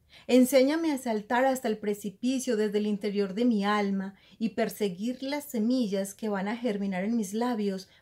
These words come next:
para florecer en un poema igual a ti. Y ya para terminar, arrebato. Soy flama, calienta tu piel,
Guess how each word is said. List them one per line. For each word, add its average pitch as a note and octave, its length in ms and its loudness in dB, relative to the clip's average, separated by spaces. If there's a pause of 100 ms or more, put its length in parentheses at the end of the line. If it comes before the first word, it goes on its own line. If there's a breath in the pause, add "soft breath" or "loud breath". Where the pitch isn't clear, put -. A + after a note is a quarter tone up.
para F#3+ 240 -4
florecer G3+ 540 -6
en G#3+ 140 -2
un A#3 140 -2
poema A#3 680 0 (100)
igual G#3 580 -6 (260)
a F3+ 180 -12
ti. - 260 -20 (1700)
Y G#3 100 -4
ya F3+ 220 -8
para A#3 240 -10
terminar, B3+ 640 -4 (1500)
arrebato. F3 640 -4 (1900)
Soy A3 300 -4
flama, F#3 580 -8 (560)
calienta G#3+ 640 0
tu F#3+ 160 -6
piel, F#3 420 -8